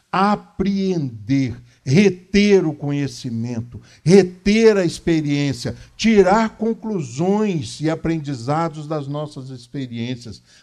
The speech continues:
apreender o que já vivenciamos.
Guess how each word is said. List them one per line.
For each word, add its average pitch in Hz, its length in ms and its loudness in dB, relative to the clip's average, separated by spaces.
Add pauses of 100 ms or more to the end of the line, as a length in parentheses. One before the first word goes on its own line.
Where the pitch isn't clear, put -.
(100)
apreender 160 1300 0 (240)
o 123 80 -16
que 127 160 -12
já 123 220 -8
vivenciamos. 120 1300 -10